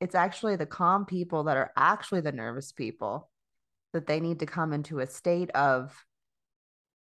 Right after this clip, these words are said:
centeredness and, like, not tension, 'cause I feel like there's constant tension happening with calm people, and it's the opposite end for nervous people. They are actually more calm,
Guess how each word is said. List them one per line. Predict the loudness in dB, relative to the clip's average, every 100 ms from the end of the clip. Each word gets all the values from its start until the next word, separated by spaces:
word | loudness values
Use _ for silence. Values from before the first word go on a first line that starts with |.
| _ _ _ _ _ _ _ _ -20
centeredness | -6 -4 -2 -2 0 -2 0 0 0 -2 -6
and, | -4 -2
like, | 0 0 -2
not | -2 0 -2 -6 _ _ _ _ -20 _
tension, | -8 -4 -4 -4 -8 -8 -12
'cause | -6
I | -4
feel | 0
like | -2 0
there's | -4
constant | -4 -4 -2 -4 -8 -10 -10
tension | -6 -6 -6 -6
happening | -2 -4 -4 -6 -6
with | -8
calm | -2 -2 0
people, | -2 0 2 0 -2 -20 -6
and | -6
it's | -4
the | -8 2
opposite | 4 4 0 -2
end | 0 2 0 -4 -8 _ _ _ _ _ _ _
for | -4
nervous | 0 2 0 -4
people. | -6 -4 -2
They | 0 2
are | 6
actually | 6 4 0 -4 0 0 -2 -6 _ _ _ _ -6
more | -4 0 -2
calm, | -2 0 2 4 6 4 0 -6